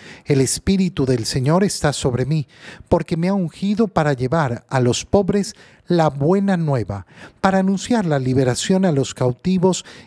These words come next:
y la curación a los ciegos, para dar libertad a los oprimidos y proclamar el año de gracia del Señor".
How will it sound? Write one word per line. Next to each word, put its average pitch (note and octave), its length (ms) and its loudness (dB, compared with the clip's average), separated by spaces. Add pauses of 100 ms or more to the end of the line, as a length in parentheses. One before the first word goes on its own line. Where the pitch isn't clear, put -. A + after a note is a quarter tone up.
y F3+ 120 2
la D3+ 160 2
curación F3+ 720 0
a E3 40 2
los E3 180 0
ciegos, - 500 -6 (320)
para C3+ 240 2
dar C3+ 240 0
libertad A#2+ 560 -2
a A#2 80 0
los A2+ 200 -4
oprimidos F3+ 680 0 (280)
y F#3+ 120 -2
proclamar F3 840 -2 (180)
el D#3+ 260 2
año E3+ 280 2
de B2+ 120 -2
gracia D3+ 540 0
del D3+ 180 0
Señor". C3+ 460 -2